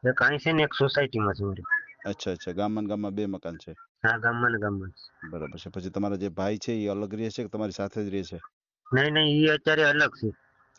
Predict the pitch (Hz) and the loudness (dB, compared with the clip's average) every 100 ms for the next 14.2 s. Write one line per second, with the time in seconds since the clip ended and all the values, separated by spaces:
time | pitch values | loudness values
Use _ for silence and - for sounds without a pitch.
0 | _ 123 98 - 80 - 82 87 95 104 | _ -12 -12 -10 -12 -12 -12 -8 -4 -2
1 | 104 98 110 98 104 107 104 - 123 - | -2 -4 -4 -4 -2 -2 -4 -6 -12 -8
2 | 117 135 _ _ _ _ - - 143 - | -6 -6 _ _ _ _ -20 -6 -6 -6
3 | _ - 127 127 127 127 135 123 123 - | _ -2 2 2 4 4 2 2 -2 -2
4 | 98 113 - - 95 98 - 80 85 82 | -8 -10 -14 -12 -10 -10 -10 -12 -12 -10
5 | 87 87 82 98 87 85 85 - 80 82 | -8 -8 -10 -10 -10 -8 -10 -10 -12 -10
6 | 82 80 85 _ _ _ _ _ _ _ | -10 -10 -12 _ _ _ _ _ _ _
7 | _ 131 135 _ _ _ 135 _ _ _ | _ _ _ _ _ _ _ _ _ _
8 | _ _ 107 85 80 82 71 69 69 - | _ _ -10 -8 -4 -4 -6 -8 -12 -14
9 | - 76 65 92 - - - - - _ | -12 -10 -10 -12 -16 -16 -20 -20 -20 _
10 | _ _ _ _ _ - - 98 87 85 | _ _ _ _ _ -10 -4 -2 -2 -4
11 | 101 113 98 95 - 131 117 127 127 135 | -2 0 0 -4 -4 -4 -2 -2 -2 -2
12 | 127 135 131 127 113 110 98 101 95 113 | -2 -2 -2 -4 -2 -2 -2 -4 -2 -4
13 | 107 120 135 135 139 127 139 147 113 92 | -2 0 0 0 -2 -4 -2 -2 -2 -8
14 | 87 90 | -10 -12